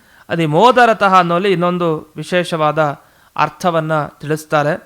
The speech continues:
ಮಾಯಾ ಅಂತ ಬಿಡಿಸ್ಕೊಳ್ತಾರೆ ಅಲ್ಲಿ. ಮೋ ಅಂದ್ರೆ ಅಲ್ಲಿ ಮಾ ಅಂತ ಇಟ್ಕೊಳ್ತಾರೆ. ಮಾ ಅಂದ್ರೆ ಲಕ್ಷ್ಮೀದೇವಿ, ಲಕ್ಷ್ಮೀ ರೂಪಳಾದ ರುಕ್ಮಿಣಿಯಲ್ಲಿ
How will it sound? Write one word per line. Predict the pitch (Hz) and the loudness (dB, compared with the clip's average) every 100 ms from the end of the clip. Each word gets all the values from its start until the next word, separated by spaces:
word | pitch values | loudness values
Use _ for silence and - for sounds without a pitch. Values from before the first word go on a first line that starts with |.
| _ _ _ _ _ _ _ _ _ _ _ _ _ _ _ _ _ _ _ _ _ | _ _ _ _ _ _ _ _ _ _ _ _ _ _ _ _ _ _ _ _ _
ಮಾಯಾ | 143 151 180 196 196 170 185 185 185 | -4 2 6 6 4 6 6 8 6
ಅಂತ | 180 180 | 4 0
ಬಿಡಿಸ್ಕೊಳ್ತಾರೆ | 202 165 - - 156 147 131 | -4 -4 -6 -6 -6 -6 -10
ಅಲ್ಲಿ. | 131 _ - | -14 _ -14
ಮೋ | 143 170 202 | -2 2 4
ಅಂದ್ರೆ | 180 170 202 151 165 | 4 2 0 0 -4
ಅಲ್ಲಿ | - 151 147 | -10 -8 -6
ಮಾ | 139 165 175 | 2 4 4
ಅಂತ | 147 170 | 2 -4
ಇಟ್ಕೊಳ್ತಾರೆ. | 185 - 135 139 139 | -10 -10 -12 -10 -6
ಮಾ | 151 202 165 | 0 2 0
ಅಂದ್ರೆ | 156 202 | -2 -4
ಲಕ್ಷ್ಮೀದೇವಿ, | 170 - 208 202 151 131 - _ _ _ _ _ | -4 -4 -4 -2 -4 -6 -16 _ _ _ _ _
ಲಕ್ಷ್ಮೀ | 156 160 - 262 262 | -2 -2 -4 -2 0
ರೂಪಳಾದ | 233 202 185 170 170 | 0 0 0 0 0
ರುಕ್ಮಿಣಿಯಲ್ಲಿ | 185 160 - 196 175 160 208 | -2 -4 -6 -6 -2 -2 -2